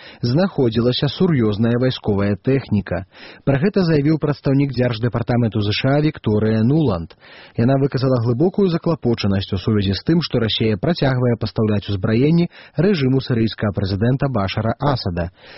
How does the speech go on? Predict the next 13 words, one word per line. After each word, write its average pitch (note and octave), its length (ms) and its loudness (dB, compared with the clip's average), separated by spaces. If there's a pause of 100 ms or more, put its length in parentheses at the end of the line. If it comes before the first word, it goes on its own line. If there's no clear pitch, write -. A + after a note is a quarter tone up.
(140)
Расія B2 480 2
ж D3 160 -2
сцвярджае, D3 480 0
што A#2 160 -6
пастаўка D3 480 -2
ў - 0 -
Сырыю A2 400 0
радыёлакацыйнага A2 880 0
абсталявання, F3+ 640 2 (240)
канфіскаванага D3 800 0
з A#2+ 80 -4
борту C3+ 320 0
самалёту, C3 460 0